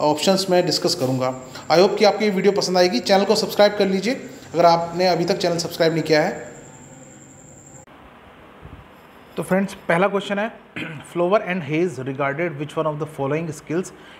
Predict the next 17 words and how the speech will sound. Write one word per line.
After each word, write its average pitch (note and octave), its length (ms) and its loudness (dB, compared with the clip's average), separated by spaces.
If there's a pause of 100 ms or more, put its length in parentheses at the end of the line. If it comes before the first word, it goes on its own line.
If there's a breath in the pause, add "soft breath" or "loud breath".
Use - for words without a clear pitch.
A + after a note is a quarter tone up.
(140 loud breath)
as E3 160 -2 (140)
problem D3+ 300 0 (140)
creating C#3+ 400 -2 (120)
and E3+ 280 -6
solving B2+ 440 -4
skill?" B2 280 -8
तो F#3+ 280 0
ये F3+ 100 -4
कह F3 180 -2
रहा F3 100 0
है F3 80 -2
कि F#3 160 -8
Flower D#3+ 380 -2
and F3 160 -6
Hayes, D#3 260 -2 (520 loud breath)
ठीक F3 140 -4
है, E3 200 0